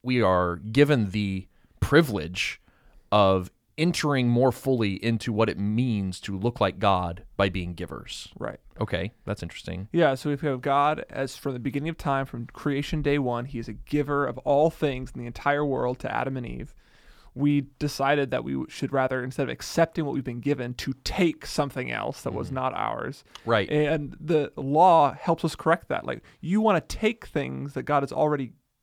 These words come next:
Speaker 2: that God has not allowed you to have.
Speaker 1: Mm.
Speaker 2: Instead of trying to take things God has not allowed you to have, give everything of yourself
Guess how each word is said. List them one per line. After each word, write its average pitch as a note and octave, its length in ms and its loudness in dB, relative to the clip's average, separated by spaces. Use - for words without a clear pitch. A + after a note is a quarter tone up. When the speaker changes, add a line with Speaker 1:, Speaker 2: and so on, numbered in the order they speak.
Speaker 2:
that C#3 120 -4
God C#3+ 180 2
has C3+ 140 -8
not C3+ 340 -2
allowed B2 500 -4
you - 80 -14
to - 100 -16
have. - 520 -10
Speaker 1:
Mm. F2+ 160 -12
Speaker 2:
Instead G3+ 520 0
of D#3+ 120 0
trying E3 200 -2
to C3+ 80 -4
take - 340 -4
things C3+ 220 -6
God C3 140 2
has B2+ 80 -8
not C#3 120 -2
allowed D3+ 220 -2
you A2+ 80 -10
to A2+ 100 -10
have, B2 240 -10
give E3+ 220 0
everything E3 420 -2
of D#3+ 100 -6
yourself - 540 -8